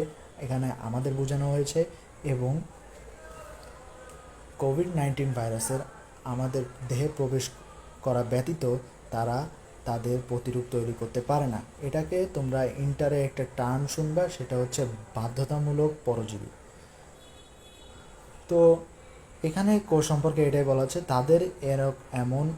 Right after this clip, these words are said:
অন্য সজীব মাধ্যমের প্রয়োজন নাই। তারা কোনো সজীব মাধ্যম ছাড়াই যদি সঠিক পুষ্টি পায়, তাহলে অবশ্যই তারা নিজের প্রতিরূপ তৈরি করতে পারে। তো এখানে তোমরা তিনটা পয়েন্ট কী পেলা? বৈষম্যবেদ্য পর্দা দ্বারা আবৃত,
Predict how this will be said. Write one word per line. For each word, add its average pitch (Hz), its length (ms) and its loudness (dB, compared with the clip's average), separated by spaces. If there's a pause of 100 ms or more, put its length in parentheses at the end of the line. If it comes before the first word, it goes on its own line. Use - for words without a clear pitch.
(140)
অন্য 147 400 2
সজীব 131 420 0
মাধ্যমের 117 440 -2
প্রয়োজন 123 340 4 (100)
নাই। 143 120 2 (120)
তারা 110 200 -2 (100)
কোনো 120 160 -4
সজীব 120 360 -2
মাধ্যম 117 400 -4
ছাড়াই 165 400 2 (460)
যদি 123 240 0
সঠিক 120 320 -4 (100)
পুষ্টি 143 280 0
পায়, 165 240 2 (220)
তাহলে 127 200 2 (160)
অবশ্যই 160 460 2
তারা 139 260 0
নিজের 123 340 0
প্রতিরূপ 117 360 -4
তৈরি 120 280 0
করতে 123 180 -2
পারে। 139 260 0 (400)
তো 170 80 4 (100)
এখানে 156 360 4
তোমরা 156 260 0
তিনটা 143 280 0
পয়েন্ট 147 240 2
কী 151 120 0
পেলা? 151 280 2 (480)
বৈষম্যবেদ্য 135 600 2
পর্দা 127 300 2
দ্বারা 127 220 2 (120)
আবৃত, 123 300 -2